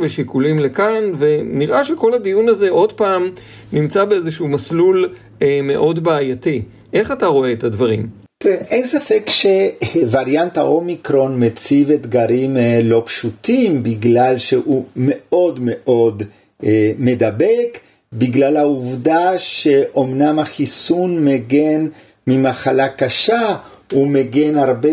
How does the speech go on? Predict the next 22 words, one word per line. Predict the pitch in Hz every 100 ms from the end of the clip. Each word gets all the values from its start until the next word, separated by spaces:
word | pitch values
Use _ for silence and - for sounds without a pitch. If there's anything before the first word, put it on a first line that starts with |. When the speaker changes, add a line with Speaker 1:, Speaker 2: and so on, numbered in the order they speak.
| 156
Speaker 2:
פחות | 156 143 - - 156 151 139 - _ _ -
מהידבקות | 117 131 - 135 120 113 - - 196 180 131
ומהדבקת, | 123 120 113 107 104 110 - 131 127 - -
אה, | - 110 104 101
אחרים, | 104 - 131 196 269 208
ולכן | 143 - 180 185
הגענו | 131 139 143 151 156 - - _
למספרים | 131 131 123 - - 127 123 131 139
מאוד | 123 117 123 117
מאוד, | 120 - 120 113 110 107
אה, | 110 107
גדולים, | 107 131 220 349
אבל | 254 180
גם | 202 262
הגענו | 285 175 180 214
למספרים | 185 156 - 143 143 156
מאוד | 147 143 139
מאוד | 127 127 -
גדולים, | 123 127 110 98 104
כי | 104 123
הממשלה | 117 127 - 180 262 349 262 - _ _ -
נקטה | 127 135 - - - 156 160